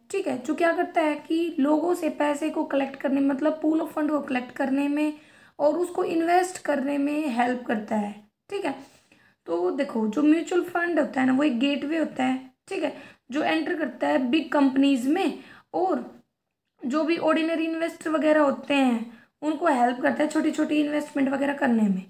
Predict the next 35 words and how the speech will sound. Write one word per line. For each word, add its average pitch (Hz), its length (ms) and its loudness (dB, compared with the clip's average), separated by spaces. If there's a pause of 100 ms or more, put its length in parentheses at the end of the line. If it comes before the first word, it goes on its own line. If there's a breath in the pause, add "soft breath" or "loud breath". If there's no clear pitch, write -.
(380)
ठीक 392 160 -2
है। 220 80 -2 (520 loud breath)
तो 302 60 0
अगर 311 160 6
म्यूचुअल 320 360 2
फंड 330 240 0
का 302 60 4
अगर 277 160 4
हम 233 180 6
मीनिंग 254 360 6
समझे 294 340 2
तो - 120 -2
क्या 320 160 0
होता 311 200 0
है, 262 60 -2
सिंपल 359 360 0
वर्ड्स 381 200 0
में 330 120 -2
कहें 240 160 0
तो 285 100 -4
म्यूचुअल 320 400 2
फंड 349 260 -2
क्या 359 120 0
करता 294 260 -4
है 254 60 2
कि 262 140 -10
सेविंग 330 340 -2
को 359 100 -2
कलेक्ट - 280 -2
करता 226 240 -4
है 277 60 -2
छोटे 285 220 -2
छोटे 294 240 -2
इन्वेस्टर 294 500 -2
से, 277 240 -4